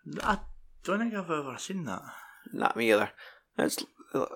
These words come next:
Speaker 2: is it with Winona Ryder in there as well? And
Speaker 1: Um, sure, Christopher Walken plays the Headless Horseman.
Speaker 2: Ah. Ah, it's nothing I've ever seen.
Speaker 1: Uh, in the nineteen sixty-three movie of the same name,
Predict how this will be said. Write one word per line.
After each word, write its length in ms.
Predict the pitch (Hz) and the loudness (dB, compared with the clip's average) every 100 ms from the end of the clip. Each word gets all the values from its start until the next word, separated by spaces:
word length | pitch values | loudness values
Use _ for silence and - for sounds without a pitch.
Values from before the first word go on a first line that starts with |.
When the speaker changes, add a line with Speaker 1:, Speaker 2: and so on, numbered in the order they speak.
| - _ - - | -16 _ -16 -2
Speaker 2:
is 100 | 139 | 6
it 120 | 131 120 | 8 8
with 260 | 131 127 - | 6 4 -10
Winona 460 | 120 127 135 139 139 | 0 2 4 4 6
Ryder 360 | 135 139 135 135 | 8 8 6 4
in 80 | 135 | 4
there 240 | 131 131 | 6 6
as 120 | 123 | 4
well? 380 | 123 127 127 127 | 4 6 6 6
And 320 | 104 101 98 - - 151 | 4 -2 -10 -16 -10 -4
Speaker 1:
Um, 440 | 139 135 135 135 | -2 -4 -8 -10
sure, 200 | - 175 | -4 -2
Christopher 500 | 170 - 160 - 131 | -2 2 2 2 -2
Walken 600 | 120 117 135 143 123 117 | -2 0 0 -2 -10 -10
plays 460 | - 127 131 120 117 | -6 -6 -6 -8 -6
the 100 | 110 | -6
Headless 520 | 110 123 120 113 - | -6 -8 -6 -8 -8
Horseman. 500 | - 143 - 131 120 _ _ - | -8 -8 -8 -14 -16 _ _ 0
Speaker 2:
Ah. 400 | 151 131 87 - - - - - - _ | 4 4 2 -6 -20 -20 -20 -20 -20 _
Ah, 220 | - 80 95 | 2 4 4
it's 140 | - | 4
nothing 460 | 143 - - 113 - 285 - _ _ _ - _ _ - | 4 4 -2 -4 -8 -20 -20 _ _ _ -20 _ _ -10
I've 160 | 101 107 | -6 -2
ever 220 | 95 98 | -4 -4
seen. 260 | - 127 - - - - - - _ - | -4 -4 -4 -20 -20 -18 -18 -20 _ -4
Speaker 1:
Uh, 60 | |
in 440 | 151 147 143 147 139 | 0 2 4 2 4
the 80 | 151 | 4
nineteen 540 | 170 170 175 156 147 | 4 2 -2 -2 -6
sixty-three 600 | 135 - - 147 143 143 | -4 -6 -6 -6 2 4
movie 440 | 139 139 131 131 131 | 6 6 6 2 0
of 180 | 117 - | -6 -8
the 80 | 127 | -10
same 340 | - 123 123 | -4 -4 -2
name, 360 | 143 143 120 | -2 0 -2